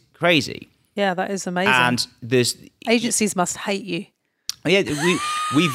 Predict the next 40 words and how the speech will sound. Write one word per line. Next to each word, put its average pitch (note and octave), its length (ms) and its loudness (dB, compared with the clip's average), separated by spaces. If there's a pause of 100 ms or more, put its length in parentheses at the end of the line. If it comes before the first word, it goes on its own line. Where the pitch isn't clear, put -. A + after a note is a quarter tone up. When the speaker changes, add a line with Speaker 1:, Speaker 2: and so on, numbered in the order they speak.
(140)
Speaker 1:
we F3+ 120 2
very, F3 340 2
we E3 220 -2
very F3+ 260 2
rarely F3 240 2
use G3+ 260 0
them. B2 100 -2
And, B2+ 180 2
and C#3 180 0
the C#3 60 2
bigger D#3+ 280 0
we C3 140 0
get, C3 380 0
the A2+ 80 -2
more B2+ 480 2
referrals A#2 600 -2
we A2 80 -6
get G#2+ 220 0
in. E3+ 280 0
Speaker 2:
So C4+ 120 2
can D4 140 4
I D#4 40 8
ask D#4 260 4
you C#4 40 4
a B3 40 4
question - 360 -2
on F3 120 0
Speaker 1:
Mm. F3 40 -2
Speaker 2:
that F3 220 -6
then? F3+ 180 -8
'Cause F#3+ 140 -10
I G3+ 80 -2
know G#3+ 160 0
that G3 100 -6
obviously F#3+ 320 -4
a E3+ 40 0
lot F#3 120 -2
of F#3+ 60 -6
my F3 120 2
listeners E3+ 520 -6